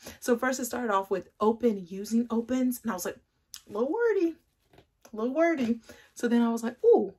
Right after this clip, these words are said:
how about open using opens?" Three words. We can do that. We can do, eh, Macarena. Hey. So I was like, "We can do that." So in this series, y'all, we are going to literally, and this is probably gonna be a forever series,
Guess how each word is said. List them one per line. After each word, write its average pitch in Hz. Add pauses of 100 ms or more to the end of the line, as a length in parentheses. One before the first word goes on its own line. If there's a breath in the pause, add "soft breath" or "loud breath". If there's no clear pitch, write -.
(140)
how -
about 302
open 220
using 190
opens?" 285
Three 269
words. 262 (640)
We 330
can -
do 233
that. -
We 330
can 349
do, - (160)
eh, 277
Macarena. 240 (280 loud breath)
Hey. 269 (480 loud breath)
So 311
I -
was 294
like, 254
"We 311
can 302
do 208
that." - (880)
So 202 (440 loud breath)
in 240
this 311
series, 247
y'all, 226
we 226
are 247
going 202
to 208
literally, 190
and 208
this 233
is 233
probably 226
gonna 202
be 190
a 190
forever 185
series, -